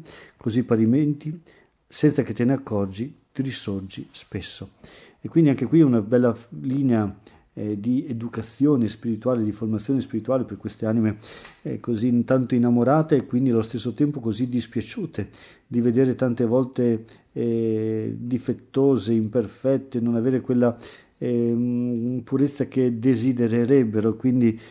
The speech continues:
vedersi con delle mancanze. Quindi tutte queste cose qui, dice, sono della parte sensitiva e ragionevole, quindi, eh, non ti preoccupare, la tua volontà è ferma nelle risoluzioni che Gesù ti ha dato.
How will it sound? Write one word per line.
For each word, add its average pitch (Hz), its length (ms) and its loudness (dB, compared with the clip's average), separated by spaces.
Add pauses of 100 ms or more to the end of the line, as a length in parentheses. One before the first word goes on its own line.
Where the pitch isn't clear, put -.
(200)
vedersi 117 720 2
con 117 280 0
delle 113 240 2
mancanze. 110 640 -2
Quindi 135 220 -6
tutte - 180 -4
queste 135 300 -4
cose 143 260 0
qui, 147 160 -2
dice, 127 280 -6 (420)
sono 131 280 -2
della 117 220 0
parte 123 460 -6
sensitiva 120 640 -4
e 110 60 2
ragionevole, 107 640 0
quindi, 110 360 -2 (440)
eh, 117 200 -4
non 117 240 0
ti 117 120 -6
preoccupare, 113 440 -2
la 104 140 -2
tua 117 260 0
volontà 113 540 -2
è 120 60 -2
ferma 143 680 4
nelle 113 240 2
risoluzioni 113 580 -4
che 110 120 -4
Gesù 104 260 -4
ti 107 140 -6
ha 107 40 0
dato. 90 340 -8